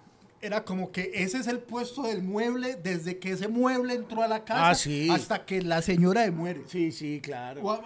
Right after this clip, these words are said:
Speaker 1: porque cambian de muebles, entonces en la sala básica un mueble de, de doble y dos poltroncitas tienen su ubicación, así cambian de sala,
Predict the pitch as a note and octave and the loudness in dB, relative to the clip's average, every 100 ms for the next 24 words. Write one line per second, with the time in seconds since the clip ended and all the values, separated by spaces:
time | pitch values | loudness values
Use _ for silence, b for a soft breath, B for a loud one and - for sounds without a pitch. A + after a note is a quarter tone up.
0 | F3+ G3 G3 F#3+ - G#3+ B3+ A3+ F3+ G3+ | -6 -6 -4 -2 -2 0 -2 -2 -4 0
1 | D4 C4+ G#3+ F3 F#3 G#3+ G3+ F#3 F#3 G#3+ | 0 0 -2 -4 -6 -8 -8 -8 0 0
2 | A3 A3+ G#3+ G#3 G#3 G3+ G#3+ - G3 F#3+ | 2 0 2 2 2 0 -2 -4 -4 -4
3 | F3 F3+ G#3 G#3+ G#3+ F#3+ E3 D#3+ D#3+ _ | -2 0 0 0 0 0 0 0 -6 _
4 | D#3+ E3 D#3 D3 C4 D4 C4 A3 F#3 F3+ | 2 2 2 2 2 4 4 2 2 -2
5 | F3+ - A3 G#3+ G3 F#3+ C4 - A3 - | -4 -6 -10 -8 -10 -8 -10 -8 -12 -12
6 | B - - - - - D#3 D3+ G#3 G#3+ | B -18 -18 -20 -20 -14 -10 -4 -4 -4
7 | F#3 D#3+ D3 - C3 - C4+ B3 D#3+ F3 | -2 -2 -2 -4 -6 -2 0 0 -4 -6
8 | F#3+ A3+ A3 F#3+ F3 A#3+ A#3 G#3 | -2 -2 -2 -4 -2 0 0 -4